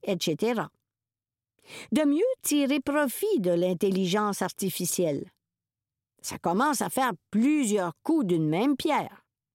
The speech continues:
Et ce n'est même pas une question d'investir beaucoup d'argent, me dit Tony Labillois, ex-directeur chez Statistique Canada, aujourd'hui consultant et membre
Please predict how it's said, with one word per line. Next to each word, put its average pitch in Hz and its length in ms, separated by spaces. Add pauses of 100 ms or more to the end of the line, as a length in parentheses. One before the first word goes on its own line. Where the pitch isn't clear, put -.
(1040)
Et 381 280
ce 240 140
n'est 233 80
même 226 240
pas - 140
une 254 120
question 208 460
d'investir 175 680
beaucoup 165 340
d'argent, 277 340 (720)
me 180 180
dit 196 560
Tony 180 500
Labillois, 170 600 (580)
ex-directeur 208 1200
chez 151 380
Statistique 185 760
Canada, 202 460 (800)
aujourd'hui 254 760
consultant 233 800 (560)
et 240 100
membre 233 500